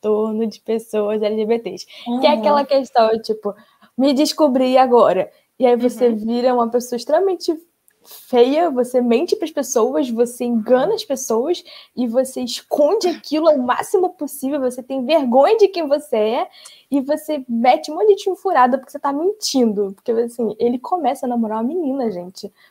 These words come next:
Speaker 1: pra esconder quem ele é. E isso me deixa muito triste, porque ele acaba enganando a garota e
Speaker 3: Uhum.
Speaker 1: enganando a si mesmo, né? Enganando todo mundo ali à volta.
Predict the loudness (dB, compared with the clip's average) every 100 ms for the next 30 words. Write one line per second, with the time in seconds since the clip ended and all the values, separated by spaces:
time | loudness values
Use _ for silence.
0 | _ -6 -4 -6 -6 -4 0 0 0 -4
1 | -2 -2 -2 -4 -6 -4 -6 -4 -4 -6
2 | -14 _ -4 -2 -2 -4 -6 -8 -10 -10
3 | -10 -4 -2 -2 -4 -8 -8 -4 -2 0
4 | 0 -2 0 2 4 4 2 -6 -6 -14
5 | -20 -14 -4 0 2 4 4 4 2 2
6 | 4 4 4 2 2 2 0 -2 -6 -4
7 | -2 0 0 2 0 0